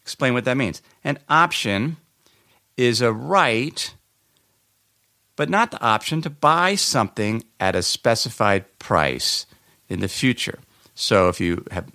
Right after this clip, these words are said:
if you want to, I know individuals where I live that are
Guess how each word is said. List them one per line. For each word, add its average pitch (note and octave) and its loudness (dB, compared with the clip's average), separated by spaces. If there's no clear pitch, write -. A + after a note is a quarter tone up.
if E2 -10
you D#2+ -4
want G2 -2
to, F2 0
I G#2 2
know G#2 2
individuals G2+ -2
where G#2 -2
I C#3 4
live A2+ 2
that G2 2
are G2 -2